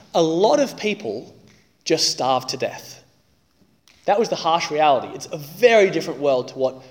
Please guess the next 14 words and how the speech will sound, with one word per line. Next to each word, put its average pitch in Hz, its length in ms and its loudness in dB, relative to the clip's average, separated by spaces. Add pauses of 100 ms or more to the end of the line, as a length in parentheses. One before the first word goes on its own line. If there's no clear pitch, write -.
(100)
we 151 80 -6
experience 127 640 -4
today. 123 280 -2
We're 127 60 0
not 226 120 2
just - 120 -8
talking 214 340 0 (200)
a 165 60 -8
few 202 220 -6
percentage - 380 -4
points. 135 340 -6 (220)
Significant 202 880 -2
percentages 175 420 -4
of, 147 160 -10